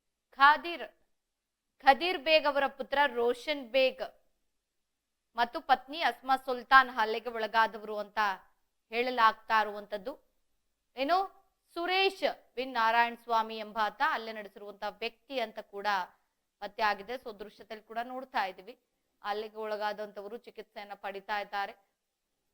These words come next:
ಮತ್ತೊಂದು ಕಡೆ ಹಲ್ಲೆ ಮಾಡಿದಂತ ವ್ಯಕ್ತಿ ಜೊತೆಗೆ ಆತ ಬೈಕ್ ನಲ್ಲಿ ಬಂದು ಹಲ್ಲೆಯನ್ನ ಮಾಡಿರುವಂತದ್ದು. ಆ ಸಂದರ್ಭದಲ್ಲಿ, ಆ, ಚಾಕುವಿನ, ಆ, ಚಾಕು ಕೂಡ ತಂದಿರ್ತಾರೆ, ಅದನ್ನು ಕೂಡ ದೃಶ್ಯದಲ್ಲಿ ತೋರಿಸ್ತಾ ಇದ್ದೀವಿ. ಜೊತೆಗೆ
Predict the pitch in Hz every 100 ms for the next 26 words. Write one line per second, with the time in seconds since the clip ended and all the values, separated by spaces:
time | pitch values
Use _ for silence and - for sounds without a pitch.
0 | _ - 233 226 240 233 233 226 233 220
1 | 208 220 214 208 208 202 214 196 202 -
2 | 269 233 208 220 202 262 - _ _ -
3 | 220 220 240 220 220 226 262 262 254 208
4 | 220 233 311 - _ _ 220 226 247 240
5 | 226 214 202 208 208 202 190 277 - 220
6 | 214 233 214 214 202 214 220 226 277 302
7 | _ _ 202 208 - 262 254 262 277 262
8 | 233 208 196 185 - _ - 247 247 262
9 | - 233 226 214 208 214 185 208 202 -
10 | _ _ _ 208 214 240 233 226 220 220
11 | 208 180 - _ _ - 214 - 226 220
12 | 214 214 208 214 - 214 196 190 208 240
13 | 233 208 -